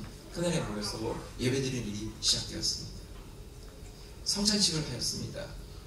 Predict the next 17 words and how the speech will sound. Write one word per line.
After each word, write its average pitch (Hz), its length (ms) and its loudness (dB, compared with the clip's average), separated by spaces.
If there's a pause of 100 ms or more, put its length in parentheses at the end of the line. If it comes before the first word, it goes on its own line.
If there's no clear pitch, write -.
(400)
예수님 151 280 8
전-, 127 340 0
잠시 131 300 0
전날 113 300 0
밤에 113 460 0 (240)
"이것은 131 280 4
내 131 180 6
피요, 139 500 4
내 - 180 10
몸이라고 117 320 4
가르치신 113 360 -2
그 - 100 -4
말씀을 120 320 0
따라서 120 540 2 (220)
주님의 165 340 4
몸과 131 320 2
피를 131 320 2